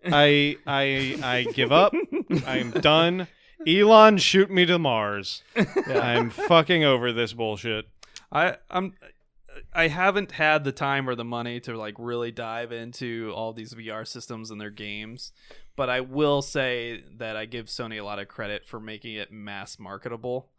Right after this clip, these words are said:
Speaker 2: with their P S V R system before Oculus and everything finally got to a point where it was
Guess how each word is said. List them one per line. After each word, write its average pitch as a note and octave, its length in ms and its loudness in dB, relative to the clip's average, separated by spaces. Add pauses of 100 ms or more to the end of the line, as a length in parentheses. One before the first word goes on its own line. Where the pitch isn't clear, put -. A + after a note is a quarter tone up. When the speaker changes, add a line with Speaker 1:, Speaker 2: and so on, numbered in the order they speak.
(480)
Speaker 2:
with A#2+ 180 -8
their A2+ 220 -10
P A#2+ 180 -12
S A2 140 -12
V A2+ 140 -12
R A2+ 140 -6
system C#3 520 -8 (140)
before G#2+ 420 -8
Oculus A2 540 -8
and A2+ 80 -10
everything A2 420 -10
finally A2 320 -10
got G#2+ 220 -10
to G#2 100 -10
a G#2+ 60 -12
point A2+ 340 -14
where G2+ 200 -12
it G2+ 40 -10
was G2+ 380 -12